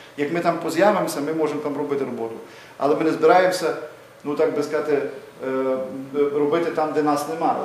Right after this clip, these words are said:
Робіть ви там. Виконувати роботу за когось. Переставляти, я називаю це грубо, переставляти руки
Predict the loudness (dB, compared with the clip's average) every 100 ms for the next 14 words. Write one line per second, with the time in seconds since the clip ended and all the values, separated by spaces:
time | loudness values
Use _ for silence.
0 | -4 -6 -6 0 0 0 -6 -10 -16 -18
1 | -10 2 6 10 10 10 6 6 4 4
2 | 6 6 6 2 0 -6 -4 0 0 2
3 | 6 6 8 4 2 -4 -12 -18 -20 -20
4 | -20 -20 -20 -20 -20 -20 -20 0 2 4
5 | 4 6 8 6 6 6 6 6 4 4
6 | 2 2 2 2 2 4 4 4 2 0
7 | -2